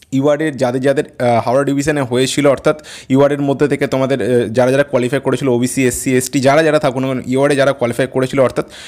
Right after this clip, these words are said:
বলতে পারো এখানে টপ দুই থেকে আড়াই হাজার ক্যান্ডিডেট যাদের হাওড়া ডিভিশনে হয়েছিল, তাদের আর সিসিএ আর এক্স সার্ভিসেন্সদের রয়েছে। এইটা নিয়ে যে নোটিশটা দেওয়া আছে, এটা তো আর ডিটেলসে আলোচনা করছি না, আমি একদম ব্রিফলি ক্লিয়ার ক্লিয়ার পয়েন্টগুলো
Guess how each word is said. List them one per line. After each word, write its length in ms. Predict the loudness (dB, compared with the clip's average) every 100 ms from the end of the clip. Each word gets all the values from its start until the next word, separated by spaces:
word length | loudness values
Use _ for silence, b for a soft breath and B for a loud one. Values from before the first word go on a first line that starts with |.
| B
বলতে 260 | 0 2 2
পারো 140 | 2
এখানে 200 | 2 0 -2 0
টপ 180 | 2 2 B B -4
দুই 200 | 0 2
থেকে 180 | 2
আড়াই 160 | 0 2
হাজার 140 | 0
ক্যান্ডিডেট 340 | 0 -2 -2 -2
যাদের 240 | 0 0 0
হাওড়া 300 | 0 2 2
ডিভিশনে 360 | 2 -2 -2
হয়েছিল, 300 | -2 -2 -2
তাদের 340 | 0 2 2 2
আর 60 |
সিসিএ 440 | 2 -4 -2 0 2
আর 60 | 2
এক্স 160 | 0
সার্ভিসেন্সদের 440 | -2 -2 -2 0 0
রয়েছে। 380 | 0 0 -2 -2
এইটা 260 | -2 0 0
নিয়ে 180 | -2
যে 120 | -2 0
নোটিশটা 360 | -2 -4 -2
দেওয়া 300 | 2 4 4
আছে, 140 | 2 -2
এটা 100 | -2
তো 160 | -2 -4 B B B
আর 100 | -4
ডিটেলসে 380 | -2 -4 0 0
আলোচনা 280 | -2 -4
করছি 320 | -4 -4 -2 -2
না, 80 |
আমি 120 | 0 -2
একদম 280 | -4 -2 -2 -2
ব্রিফলি 480 | -4 2 2 2 -4
ক্লিয়ার 300 | 0 2 2
ক্লিয়ার 240 | 2 0 2
পয়েন্টগুলো 300 | 0 2 0